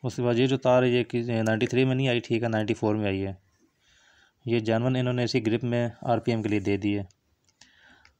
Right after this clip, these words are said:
वैसे तो हम लोग क्या करते हैं कि डिस्ट्रीब्यूटर से तार ला के डायरेक्ट यहाँ पे इस पेच में लगा दी, ठीक है। और ये तार जो है इन्होंने लगाई है यहाँ पे, यहाँ पे अगर लगा दें आप, आप तो फिर भी ये देख लें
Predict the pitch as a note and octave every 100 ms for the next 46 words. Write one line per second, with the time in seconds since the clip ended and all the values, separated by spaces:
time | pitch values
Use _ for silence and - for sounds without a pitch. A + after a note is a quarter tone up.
0 | _ - G#2+ A2+ C3 B2 A#2 A#2+ A2+ B2
1 | A#2+ A2+ A#2+ A#2 G#2+ - - A#2 - A2
2 | G#2+ A#2 A#2 A#2 A2+ A2+ A2 G#2+ A2+ G2+
3 | G#2 A2+ - G#2+ G#2 G#2+ - G#2+ G#2 G#2
4 | G2 G2 F#2+ G2 - G#2+ B2 - _ _
5 | _ _ _ _ _ _ _ _ _ _
6 | - A#2+ A2 A#2 A#2+ A#2+ A2+ A#2 A2+ A#2
7 | G#2+ G#2+ A2 A#2 G#2+ G#2 A2+ G#2 G#2 A#2
8 | A#2 A2 G#2 G#2+ A2+ A#2 A#2 - A2+ A2
9 | - - A#2 A2 A#2 A#2+ - _ _ _
10 | _ _ _ _ _ _ _ _ A#2+ G#2+
11 | A2 A2 A#2